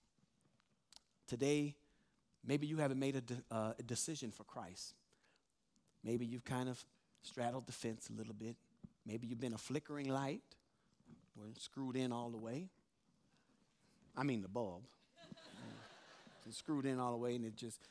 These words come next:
you know, that's frustrating. A light, I got one of those at home that every now and then it just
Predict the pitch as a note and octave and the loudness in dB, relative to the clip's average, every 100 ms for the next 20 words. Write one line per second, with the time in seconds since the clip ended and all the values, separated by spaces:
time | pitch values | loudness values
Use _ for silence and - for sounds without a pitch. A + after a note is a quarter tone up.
0 | - C3+ B2+ C#3+ - A#2 - G#2+ G2+ G2 | -12 -4 -2 -2 -2 -4 -4 -6 -6 -6
1 | G#2 G2 G#2+ A2 A2+ A#2+ A#2+ A2 A2+ A2 | -10 -8 -4 -2 0 0 0 -2 -2 -4
2 | G#2 G#2+ A#2+ G#2 - - - - F#2+ F#2+ | -4 -4 -4 -4 -8 -16 -16 -8 -8 -8
3 | - _ A2 A2+ A2+ A#2 A#2 G#2+ G2 G2+ | -14 _ -4 -2 0 0 0 -2 -4 -8